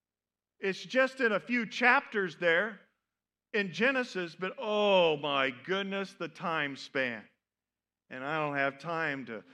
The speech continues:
to walk it all fully out, but as we looked at last week, in the beginning, God created the heavens and the earth. And when he created the heavens and the earth, he created mankind,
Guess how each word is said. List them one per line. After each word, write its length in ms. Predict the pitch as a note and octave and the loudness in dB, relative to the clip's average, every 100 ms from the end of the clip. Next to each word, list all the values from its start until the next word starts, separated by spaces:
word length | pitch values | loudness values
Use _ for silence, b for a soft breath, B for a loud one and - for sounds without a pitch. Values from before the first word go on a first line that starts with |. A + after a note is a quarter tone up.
| B B - | B B -8
to 80 | E3 | -6
walk 400 | D#3+ G3 G3+ G3 | -2 0 0 0
it 100 | F#3 | 2
all 180 | F3 | 2
fully 440 | E3+ - F#3 F#3 F3 | 0 -2 -4 -2 -2
out, 240 | F3 D#3+ | -2 -2
but 100 | D3+ | -4
as 160 | D3 C#3+ | -6 -6
we 140 | F#3+ | -6
looked 320 | G3 F#3 F3+ | -2 -4 -2
at 180 | E3+ D#3+ | 0 0
last 460 | D3 E3 F#3 F#3+ D3 | 2 0 0 -4 -10
week, 340 | B2 B2+ E3+ _ _ _ - | -8 -8 -12 _ _ _ -4
in 200 | F#3+ G#3 | -2 -2
the 60 | |
beginning, 600 | G3 F#3+ D3+ D#3 D3+ E3+ | -4 -6 -4 -4 -4 -6
God 300 | C#3+ E3 F3 E3+ | -2 0 0 -2
created 520 | F#3+ F#3 G3+ G#3 C#3 | -6 -2 0 -2 -4
the 80 | D3+ | -6
heavens 680 | - G3+ G3+ G#3+ G3+ G3+ - B B | -4 -4 -2 -4 -6 -10 -14 B B
and 180 | G3 E3+ | -4 -4
the 180 | D#3 E3 | -4 -8
earth. 320 | - C#3+ A#2+ G2+ _ _ _ _ _ _ _ - | -4 -2 -2 -6 _ _ _ _ _ _ _ -8
And 160 | D3+ | -4
when 140 | F3 A3 | -2 -2
he 140 | A3 | -2
created 520 | G#3+ G3+ A#3+ A#3+ B3+ | -4 -2 2 2 2
the 140 | G#3+ F3+ | 0 0
heavens 400 | F#3+ G#3 G#3 F#3 | 0 -2 -4 -6
and 140 | F#3+ | -6
the 160 | F3+ F3+ | -4 -6
earth, 320 | F#3+ G3+ G#3 - B B | -2 0 -2 -6 B B
he 200 | G#3 A#3 | -4 -4
created 640 | - A3 G3+ F#3+ E3+ E3+ | -4 -6 -2 0 0 -4
mankind, 840 | E3 F3+ G3 G3 - G3 F3+ C#3 | -2 -2 -2 -4 -6 -4 -4 -6